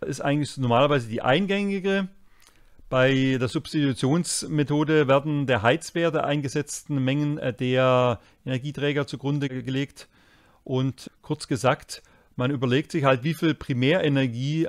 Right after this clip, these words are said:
man für ein konventionelles Kraftwerk benötigen werden, um denselben Effekt zu erzielen. Also, äh,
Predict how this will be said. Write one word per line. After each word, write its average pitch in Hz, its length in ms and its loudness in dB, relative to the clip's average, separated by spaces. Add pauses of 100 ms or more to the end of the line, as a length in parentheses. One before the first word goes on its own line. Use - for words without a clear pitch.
man 127 200 -2
für 147 100 -4
ein 135 100 -4
konventionelles 135 920 0
Kraftwerk 135 720 -2
benötigen 139 480 0
werden, 127 260 0
um 156 440 0 (260)
denselben 143 420 0
Effekt - 560 -4
zu 123 100 -2
erzielen. 117 540 2 (1300)
Also, 123 320 4
äh, 123 100 -2